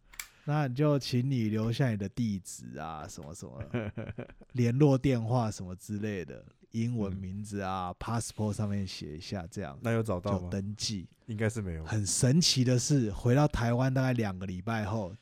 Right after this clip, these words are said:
Speaker 1: 德国办事处，
Speaker 2: <laughs> 真假的？
Speaker 1: 台湾德国办事处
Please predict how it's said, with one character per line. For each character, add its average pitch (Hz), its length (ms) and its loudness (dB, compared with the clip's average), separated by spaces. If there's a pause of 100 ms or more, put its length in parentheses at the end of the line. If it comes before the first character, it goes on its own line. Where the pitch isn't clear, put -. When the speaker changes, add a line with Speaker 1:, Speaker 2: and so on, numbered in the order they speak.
Speaker 1:
德 127 240 6
国 120 280 4
办 131 240 4
事 127 360 4
处， - 340 0
Speaker 2:
<laughs> - 60 -20
真 226 200 -2
假 - 380 4
的？ - 460 6
Speaker 1:
台 151 260 10
湾 185 240 12
德 175 220 12
国 180 120 12
办 190 160 12
事 185 160 12
处 165 400 12